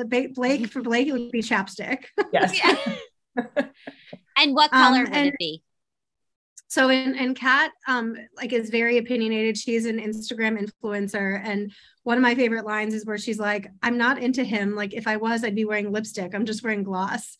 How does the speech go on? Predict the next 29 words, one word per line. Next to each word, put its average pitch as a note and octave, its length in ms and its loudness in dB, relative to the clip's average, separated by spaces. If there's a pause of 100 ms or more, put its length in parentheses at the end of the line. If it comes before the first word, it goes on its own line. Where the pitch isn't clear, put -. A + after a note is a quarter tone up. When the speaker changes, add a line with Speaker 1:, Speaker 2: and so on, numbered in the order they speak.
(480)
Speaker 1:
Um, A3 540 0
so A#3+ 380 0
I C4 100 0
think C#4+ 260 -2
that G#4 140 -2 (120)
Kat A3+ 340 2
would A3+ 160 -6
probably A3 320 0
be, G#3+ 240 -2
like, G3+ 340 -4 (260)
now A3 640 2
I A#3+ 100 -6
feel A#3 160 -4
like A3 180 -4 (460)
bright G#3+ 440 0
neons A3 460 0
are C#4 140 0
in. D#4+ 340 0
So - 140 -4
I A3+ 60 -2
feel B3+ 120 -2
like C4 100 -4
she - 140 -4
would A3+ 100 -2
be, A3 120 -2
like, G#3 160 -6
a G3+ 40 -6
bright G3+ 360 -4
pink. G3 360 -10